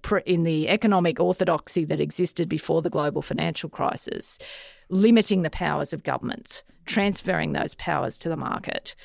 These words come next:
So governments find themselves at the moment with only limited power and with a trust problem because of the way that governments around the world have conducted themselves in recent decades, right? So this would be my plea as citizen to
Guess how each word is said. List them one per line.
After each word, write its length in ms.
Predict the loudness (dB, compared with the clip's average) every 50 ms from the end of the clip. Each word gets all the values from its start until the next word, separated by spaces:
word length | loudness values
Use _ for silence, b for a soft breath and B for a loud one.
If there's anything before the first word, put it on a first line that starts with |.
| B B B B
So 200 | B 0 0 2
governments 420 | 4 4 4 4 4 4 2 2 0
find 340 | 2 4 4 6 6 4 4
themselves 720 | 2 2 0 0 0 2 2 2 0 -2 -4 -8 -12 -8 -4
at 140 | -4 -4 -2
the 80 | 0 0
moment 520 | 0 2 2 2 0 0 -2 -4 -8 -10 b b b b b b b b
with 140 | -2 2
only 260 | 4 6 6 6 6 8
limited 380 | 6 6 6 6 2 0 -2
power 560 | -2 -2 0 0 2 2 2 2 2 0 0 -4 b b b b b _ _ -2
and 220 | 0 0 2 2
with 120 | 2 2 0
a 60 | 0
trust 340 | 0 2 0 0 0 -4 -8
problem 420 | -6 -6 -4 -4 -4 -6 -6 -10 -14 _ _ -6
because 260 | -4 -4 -2 -2 -2
of 80 | -2 -2
the 80 | 0
way 200 | 0 2 2 2
that 360 | 2 0 -2 -2 -4 -8 -4 -2
governments 400 | 0 0 0 -2 -6 -6 -4 -2
around 220 | -2 0 0 -2
the 80 | -2 -2
world 220 | -2 -2 -2 -2
have 100 | -4 -6
conducted 460 | -4 -4 -2 -2 -2 -2 -4 -8 -6
themselves 420 | -6 -6 -4 -2 -2 -2 -2 -2 -4
in 120 | -4 -2
recent 320 | -2 -2 -4 -4 -6 -4
decades, 600 | -4 -4 -4 -4 -4 -6 -6 -6 -8 -14 -12 -6
right? 240 | -2 -2 -2 -2 -2 -6 -10 B B B B B B B B
So 360 | -2 2 4 4 4 4 2 -2 _ _ -20 -20 -20 -20 -16 -8
this 240 | -2 0 0 2 2
would 100 | 2 2
be 120 | 2 2
my 220 | 2 2 2 0
plea 460 | 0 -2 -4 -2 -2 0 0 -2 -4 -2
as 160 | -2 -2 -2 0
citizen 500 | 0 2 2 2 0 -2 -2 -2 -4 -6
to 380 | -6 -4 -2 0 0 0 -2 -6